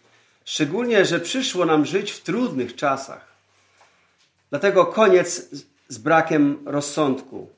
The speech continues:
Starajcie się pojąć, co jest wolą Pana. Nie upijajcie się też winem, bo przy tym łatwo o nieprzyzwoitość. Ale dbajcie o to, aby Duch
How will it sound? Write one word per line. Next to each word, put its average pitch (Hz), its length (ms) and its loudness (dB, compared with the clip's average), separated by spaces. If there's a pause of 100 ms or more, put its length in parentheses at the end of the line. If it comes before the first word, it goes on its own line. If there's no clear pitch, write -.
(1300)
Starajcie 180 500 2
się 165 360 0 (240)
pojąć, 139 440 2
co 147 120 -4
jest 120 180 -6
wolą 147 260 0
Pana. 135 440 -4 (460)
Nie 131 80 -2
upijajcie 135 520 2
się 131 140 -6
też 110 220 -10
winem, 151 540 -4 (320)
bo 127 100 -6
przy 170 220 -8
tym 143 340 0 (100)
łatwo 131 680 -4
o 127 180 -4
nieprzyzwoitość. 131 1040 -6 (420)
Ale 120 160 -6
dbajcie 165 560 0
o 196 120 -2
to, 147 120 0
aby 123 200 0
Duch 170 580 -6